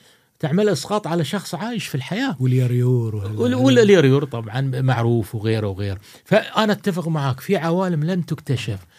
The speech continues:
Speaker 1: ليش؟ لأن الجيل اللي طالع لا يوجه.
Speaker 2: نعم،
Speaker 1: عندنا،
Speaker 2: صحيح.
Speaker 1: لك-، ما عندنا دورات تدريبية حق.
Speaker 2: طيب، هذا دوركم، والآن في مؤسسات بقطر الآن كتارا وغيرها و-،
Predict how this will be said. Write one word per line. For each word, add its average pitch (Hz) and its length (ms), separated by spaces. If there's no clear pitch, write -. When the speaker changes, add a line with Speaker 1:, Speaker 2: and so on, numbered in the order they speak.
Speaker 1:
ليش؟ 233 640
لأن 233 600
الجيل 202 760
اللي 185 220
طالع 170 500
لا 202 240
يوجه. 175 800
Speaker 2:
نعم، 117 140
Speaker 1:
عندنا، 165 440
Speaker 2:
صحيح. 143 180
Speaker 1:
لك-، 131 280
ما 170 220
عندنا 170 640
دورات 135 580
تدريبية 120 760
حق. 143 180
Speaker 2:
طيب، 101 140
هذا 160 200
دوركم، 180 400
والآن 127 300
في 151 160
مؤسسات 185 540
بقطر 139 400
الآن 139 240
كتارا 143 540
وغيرها 127 560
و-، 117 140